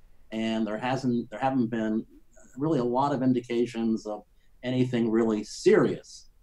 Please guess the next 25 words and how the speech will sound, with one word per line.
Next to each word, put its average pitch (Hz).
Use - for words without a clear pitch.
in 110
terms 110
of 101
illness 101
yet. 95
But, 113
you 135
know, -
next 120
week 135
the 120
numbers 123
could -
be 120
much 131
worse. 107
And 110
then 123
if 120
we 117
start 113
seeing 113
hospitalizations 113
increasing 104
and 110